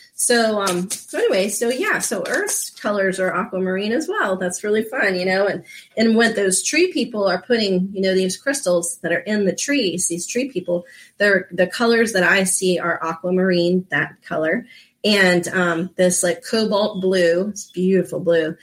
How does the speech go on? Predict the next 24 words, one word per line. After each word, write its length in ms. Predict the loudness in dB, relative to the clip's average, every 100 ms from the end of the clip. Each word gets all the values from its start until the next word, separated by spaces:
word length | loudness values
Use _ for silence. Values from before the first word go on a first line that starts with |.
| -20 _
and 140 | 0 4
then 260 | 2 2
the 100 | -2
light 420 | 0 2 2 -2 -6
crystal 400 | -6 -4 -6 -8
quartz, 460 | -8 -8 -6 -6
you 80 | -4
know, 160 | -2 -2
it's 160 | -2
just 280 | -4 -6 -4
absolutely 460 | -4 -4 -6 -6 -2
gorgeous. 560 | 2 2 2 -2 -2
And 100 | 2
those 220 | 2 2
are 80 | 2
the 80 | 2
three 240 | 2 0
colors 380 | 2 2 2 2
that 100 | 0
I 80 | 0
see 320 | 2 0 0
them 240 | 2 2 2
placing. 400 | 0 0 0 2
Oh, 220 | 2 2